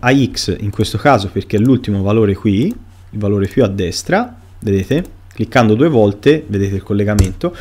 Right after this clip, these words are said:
A questo punto io voglio anche uno, due, tre, però viene fatto duecentocinquantacinque volte ed è una cosa lunga, quindi cerchiamo di velocizzarla.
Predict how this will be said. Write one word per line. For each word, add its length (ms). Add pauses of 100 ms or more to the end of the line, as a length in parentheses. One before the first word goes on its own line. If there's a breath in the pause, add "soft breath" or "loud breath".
(360 loud breath)
A 80
questo 300
punto 520
io 340
voglio 380
anche 460
uno, 440
due, 420
tre, 240
però 500
viene 220
fatto 280
duecentocinquantacinque 1040
volte 480 (480 soft breath)
ed 160
è 60
una 160
cosa 240
lunga, 420
quindi 320
cerchiamo 380
di 80
velocizzarla. 840